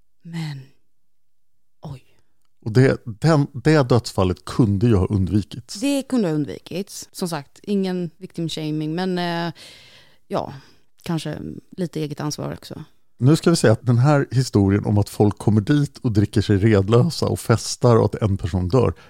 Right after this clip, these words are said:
Speaker 2: den är bestridd av bryggerihistorikern Martin Cornell.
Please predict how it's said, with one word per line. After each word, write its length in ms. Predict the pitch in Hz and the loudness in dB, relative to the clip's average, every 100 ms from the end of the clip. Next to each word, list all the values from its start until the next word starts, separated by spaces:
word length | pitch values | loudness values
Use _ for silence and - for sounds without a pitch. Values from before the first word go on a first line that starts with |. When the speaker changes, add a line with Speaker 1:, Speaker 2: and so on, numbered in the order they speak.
| - - | -20 -4
Speaker 2:
den 200 | 104 107 | -2 0
är 260 | 104 92 92 | 0 0 0
bestridd 840 | 90 98 - - 156 107 98 85 - _ _ _ - | -2 -6 -8 -4 -2 -2 -4 -12 -16 _ _ _ 0
av 420 | 107 92 92 85 - - | 2 4 2 -2 -8 -18
bryggerihistorikern 1600 | 120 95 110 117 110 139 135 90 120 - 151 196 123 - 90 95 | -14 0 2 4 4 2 2 2 0 0 -2 0 -2 -2 0 0
Martin 600 | 101 131 131 - 127 123 | 2 2 0 -2 -2 -2
Cornell. 640 | - 170 160 95 95 110 | -2 0 2 0 -2 -6